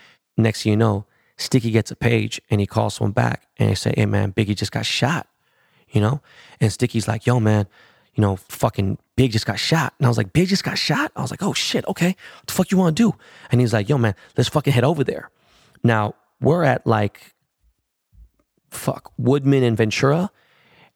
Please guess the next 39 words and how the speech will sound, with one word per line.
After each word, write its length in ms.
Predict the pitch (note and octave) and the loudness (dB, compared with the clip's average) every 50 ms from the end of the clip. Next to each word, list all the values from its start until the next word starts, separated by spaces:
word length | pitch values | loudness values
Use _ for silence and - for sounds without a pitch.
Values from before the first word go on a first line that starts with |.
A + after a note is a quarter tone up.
| _ - | _ 0
And 500 | A#2+ A#2 A2 G#2 G#2 G2+ G2+ G2+ G#2+ - - _ - - | 2 2 4 2 2 2 0 0 -2 -4 -8 _ -2 -2
I'm 180 | A2+ B2 B2 | 0 0 2
like, 240 | A2+ G#2+ G#2 G2+ _ | 0 0 0 -2 _
"Fuck 260 | - - C3 C3 - | -2 -2 -2 -2 0
this 120 | - G#2+ - | -2 -2 -2
shit. 240 | - - A2 - | 0 -2 -2 0
Let's 140 | A#2+ A2+ - | 0 0 0
head 100 | B2 A#2+ | 2 0
over 140 | A#2+ A2+ A2+ | 2 0 0
there." 180 | A2 G#2 A2 A#2 | 0 0 -2 -2
So 160 | - A2 A2 | -2 -2 0
we 140 | G#2+ B2 B2+ | 0 0 0
get 160 | A#2+ C#3 C3 | 2 2 2
in 60 | A#2 | 2
the 60 | A2 | 0
G 220 | G2+ - A#2+ A#2+ A2+ | 0 2 2 4 4
S 280 | A2+ B2 - - - _ _ _ _ _ _ - - - - _ _ - | 2 0 -2 -8 -16 _ _ _ _ _ _ -20 -20 -20 -20 _ _ 0
and 160 | A2+ G#2+ G#2 | 0 2 2
we 80 | A2 G#2+ | 0 -2
smash 480 | - - - B2+ A2+ A2+ A2 G#2+ - | -2 -2 0 2 2 2 2 0 0
over 180 | B2 B2 A#2 A2+ | 0 0 0 0
there. 220 | G#2+ G#2+ G2+ G2+ | 0 0 0 0
And 80 | G#2 G#2 | 2 0
I 60 | A2 | 0
get 140 | G#2+ B2+ A2+ | 2 2 2
over 140 | A2 G#2+ G#2 | 2 2 0
there 120 | G#2+ - | -2 -4
super 260 | - - - A2+ G#2+ | -4 -4 -4 -4 -2
fast, 280 | - - A#2+ - A#2 - | -2 -2 -2 -2 -2 -10
like, 140 | - _ - | -14 _ -2
fifteen 400 | - B2+ - - - A#2 G#2 G2+ | -2 -2 -2 0 0 0 2 2
minutes, 260 | G2+ - - - - - | 0 0 -2 -6 -6 -2
right? 220 | - G#2 G#2+ - - | 0 0 0 0 -2
This 100 | A#2 A2 | -2 -2
is 140 | A2+ - - _ _ - | -2 -8 -12 _ _ -2
obviously 300 | - A2+ A#2 - - - - - | -2 -2 -2 0 -4 -8 -4 2
way 160 | A2+ A2+ A2 | 2 2 2
before 220 | G#2 - - G#2+ | 2 0 -2 -2
traffic. 380 | - - - A#2 - - - | 0 2 0 0 0 -6 -12